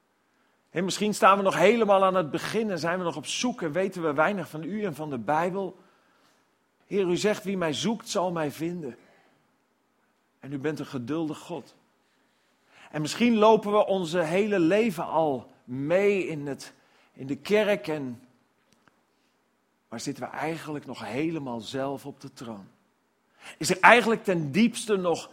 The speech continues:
niks veranderd? Is er wel religie in ons leven, maar geen relatie? Omdat we u niet als de koning van ons leven hebben aanvaard, omdat we niet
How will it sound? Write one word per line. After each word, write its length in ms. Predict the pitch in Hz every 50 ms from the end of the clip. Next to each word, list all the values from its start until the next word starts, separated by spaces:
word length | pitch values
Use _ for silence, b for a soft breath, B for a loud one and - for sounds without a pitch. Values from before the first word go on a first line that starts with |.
| B B B
niks 460 | - 139 156 170 185 202 180 - -
veranderd? 600 | - 185 180 160 170 175 175 156 139 127 - - -
Is 200 | - 156 160 147
er 180 | 143 151 139 135
wel 360 | 135 139 139 135 131 123 127 B B B B B
religie 720 | - 139 127 147 156 143 143 147 175 208 - - 208 190
in 100 | 170 165
ons 180 | 165 156 127 117
leven, 500 | 127 135 147 160 175 170 170 143 160 147
maar 320 | 139 135 131 131 123 - B B B B
geen 420 | - - 180 196 220 214 190 156
relatie? 800 | 143 151 147 143 151 170 180 190 196 - - - 139 123 113 - _ _ _ _ _ _ _ _ _ _ _ _ _ _ _ _ _ _ _ _
Omdat 300 | - 147 139 135 123 -
we 120 | 135 - -
u 220 | - 208 208 208
niet 280 | 196 196 202 208 - 151
als 220 | 120 113 - -
de 100 | - 123 - _ _
koning 460 | - 185 175 190 202 208 208 202 180
van 180 | - 151 143 135
ons 200 | 120 107 107 110
leven 440 | 131 135 139 151 165 165 147 151 143
hebben 220 | 147 156 131 120
aanvaard, 520 | 120 139 113 - - 131 120 120 117 117
omdat 300 | 120 120 123 120 120 113
we 100 | - 117
niet 300 | 113 123 147 170 - -